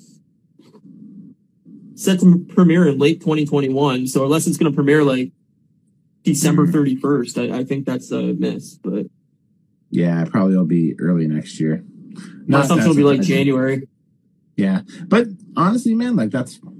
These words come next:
Speaker 2: that's totally fine for me. I, if I have one new show to watch a week, that's, like, that's good. And, like,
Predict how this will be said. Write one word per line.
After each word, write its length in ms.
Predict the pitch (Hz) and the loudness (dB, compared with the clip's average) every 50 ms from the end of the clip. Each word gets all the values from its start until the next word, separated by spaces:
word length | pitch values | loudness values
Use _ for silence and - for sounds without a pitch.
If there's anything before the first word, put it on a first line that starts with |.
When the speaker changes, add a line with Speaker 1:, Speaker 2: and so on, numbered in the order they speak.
| - - - | -20 -18 -8
Speaker 2:
that's 220 | - 147 143 143 | -6 -6 -6 -4
totally 340 | - 139 127 120 120 113 104 | -4 -4 -2 -2 0 0 -2
fine 260 | 95 - 98 98 101 95 | -2 -2 -4 -4 -2 -2
for 100 | 92 90 | 0 0
me. 200 | 92 92 90 92 - | 0 0 0 -2 -2
I, 180 | 95 113 123 - - | -2 -2 -2 -2 -4
if 140 | 117 117 117 | -6 -2 0
I 120 | 147 160 | 2 4
have 200 | 170 175 175 156 | 4 4 4 4
one 240 | 143 131 135 139 139 | 2 0 0 2 2
new 140 | 135 131 123 | 2 0 0
show 180 | 113 - 131 123 | 0 0 0 0
to 100 | 120 120 | 0 0
watch 260 | 117 113 117 117 - | 0 0 -2 -2 -2
a 60 | 113 | -2
week, 260 | 101 107 110 120 117 - | -2 -2 -2 -4 -4 -4
that's, 340 | 117 95 92 - - - - - | -6 -6 -6 -8 -12 -12 -6 -4
like, 180 | 95 92 - | -4 -2 0
that's 220 | - 190 180 - - | -2 -2 -2 -2 -2
good. 320 | - - - - 90 - | -2 0 0 0 0 -2
And, 220 | - 76 87 98 98 | -2 -2 -2 0 0
like, 180 | 95 92 90 | 0 0 -2